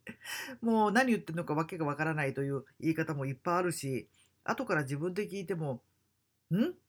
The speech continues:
て <laughs> 思うようなことも山ほどあるんですけれど、でも、ここまでお聞きになって、皆さんも感じていらっしゃるかなと思うんですが、私、この講座のために、えー、原稿は一切書いてないんですね。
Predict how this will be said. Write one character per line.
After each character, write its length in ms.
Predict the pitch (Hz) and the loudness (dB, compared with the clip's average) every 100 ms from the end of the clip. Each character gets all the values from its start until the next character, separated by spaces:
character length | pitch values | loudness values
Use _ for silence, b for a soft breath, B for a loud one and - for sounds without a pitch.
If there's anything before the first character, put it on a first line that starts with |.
| _ | _
て 100 | 226 | 8
<laughs> 640 | 226 - 233 247 - - 247 | 8 8 2 0 -4 -4 -4
思 220 | 175 185 | -2 0
う 80 | 190 | 2
よ 60 | 165 | 0
う 40 | |
な 100 | 143 | -2
こ 100 | 151 | -4
と 120 | 147 | -4
も 200 | 139 127 b b | -4 -6 b b
山 200 | 143 180 | -4 -2
ほ 100 | 190 | 0
ど 100 | 127 | 0
あ 60 | |
る 240 | 143 135 - 127 | 0 -2 -6 -8
ん 80 | 131 | -6
で 100 | 123 | -6
す 120 | - | -6
け 120 | 139 | -6
れ 160 | 120 107 | -4 0
ど、 360 | 175 185 - _ _ _ _ - | 4 4 2 _ _ _ _ -8
で 100 | 202 | -4
も、 440 | 185 202 180 131 _ | -2 -2 -2 -4 _
こ 120 | - | -18
こ 100 | 165 | -10
ま 140 | 208 220 | -6 -2
で 80 | 180 | 0
お 80 | |
聞 160 | 160 - | -2 -8
き 80 | 180 | -8
に 120 | 190 | -6
な 120 | 190 | -2
っ 100 | 220 | -4
て、 360 | - 190 180 127 B B B | -2 0 2 0 B B B
皆 200 | 160 196 | -4 -4
さ 120 | 220 | -2
ん 80 | 214 | -2
も 80 | 160 | -2
感 240 | - 160 | -4 -6
じ 100 | 170 | -6
て 100 | - 202 | -4 -4
い 40 | |
ら 120 | 208 | -4
っ 20 | |
し 100 | 208 | -4
ゃ 40 | 233 | -4
る 80 | 240 | -4
か 120 | 214 | -4
な 140 | 190 | -4
と 100 | 175 | -4
思 400 | 165 165 165 - _ - | -4 -2 -4 -6 _ -6
う 100 | 160 | -4
ん 80 | |
で 100 | 143 | -4
す 120 | 143 117 | -6 -4
が、 300 | 139 131 - B B B | 0 -2 -2 B B B
私、 420 | - 151 175 190 175 | -10 -8 -6 -4 -4
こ 120 | 185 | -4
の 140 | 202 | -6
講 220 | 202 208 | -6 -4
座 120 | 220 226 | -2 0
の 100 | 226 | 0
た 120 | 233 | -2
め 140 | 208 | -4
に、 340 | 156 170 160 117 b b - | -4 -2 -4 -6 b b -10
え 220 | 151 151 | -6 -4
ー、 0 | |
原 240 | 143 196 196 | -4 -4 -4
稿 160 | 220 | -2
は 400 | 208 202 180 - - | 2 4 4 2 -2
一 80 | 220 | -6
切 280 | - 156 - | -4 -4 -4
書 100 | 202 | -6
い 60 | 180 | -4
て 100 | 120 | -2
な 140 | 160 | -2
い 60 | 156 | -2
ん 60 | |
で 80 | 117 | -6
す 120 | 117 | -8
ね。 320 | 127 131 160 | -8 -8 -10